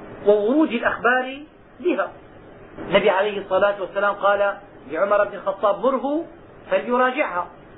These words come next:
وجبريل قال للنبي صلى الله عليه وسلم: "راجع حفصة فإنها صوامة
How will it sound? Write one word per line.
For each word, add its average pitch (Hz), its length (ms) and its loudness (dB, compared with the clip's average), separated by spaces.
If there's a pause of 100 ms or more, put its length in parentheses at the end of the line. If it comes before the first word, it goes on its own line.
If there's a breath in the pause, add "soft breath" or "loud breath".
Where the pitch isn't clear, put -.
(260)
وجبريل 202 580 2 (540)
قال 247 180 4
للنبي 240 580 -6
صلى 226 200 -2
الله 220 340 0
عليه 220 180 0
وسلم: 226 260 -2
"راجع 240 440 -2 (500)
حفصة 269 460 -4 (500)
فإنها 220 420 0
صوامة 220 720 -2